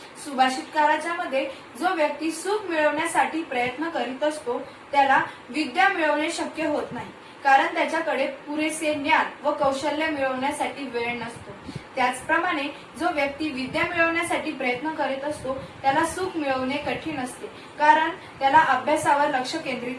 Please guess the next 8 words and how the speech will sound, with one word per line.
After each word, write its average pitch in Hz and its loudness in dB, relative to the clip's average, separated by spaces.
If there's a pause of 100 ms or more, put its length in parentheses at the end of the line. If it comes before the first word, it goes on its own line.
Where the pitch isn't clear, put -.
करावे 220 0
लागते, - -12
इतर 339 2
सुखद 339 -4
गोष्टींसाठी 302 -2
त्याला 254 2 (100)
वेळ 254 -2
नसतो. - -6